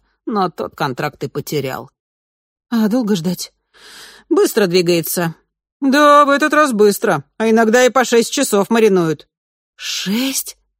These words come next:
Это еще ничего, это еще спасибо, что передать можно. Скоро и передачи закроют, наверное, без права переписки и все такое». «Ну да, только с адвокатом и можно попасть навстречу».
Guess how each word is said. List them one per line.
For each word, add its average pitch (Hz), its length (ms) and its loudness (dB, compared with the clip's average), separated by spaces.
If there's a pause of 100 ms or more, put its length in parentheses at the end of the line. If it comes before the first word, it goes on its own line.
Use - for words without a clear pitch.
(240)
Это 415 240 4
еще 359 260 4
ничего, 247 760 2 (260)
это 285 240 -2
еще 269 260 -2
спасибо, 262 520 -2
что 254 180 -6
передать 220 540 -2
можно. 180 400 -2 (260)
Скоро 247 340 -2
и 240 40 0
передачи 254 520 -2
закроют, 180 460 -2
наверное, 170 540 -2 (320)
без 196 240 -2
права 196 280 -2
переписки 202 680 -2
и 170 120 -2
все 185 180 -6
такое». 233 560 -2 (380)
«Ну 202 380 4
да, 165 300 0 (220)
только 185 280 -2
с - 80 -2
адвокатом 185 600 0
и - 20 4
можно 151 320 -2
попасть 147 380 -4
навстречу». 156 640 -4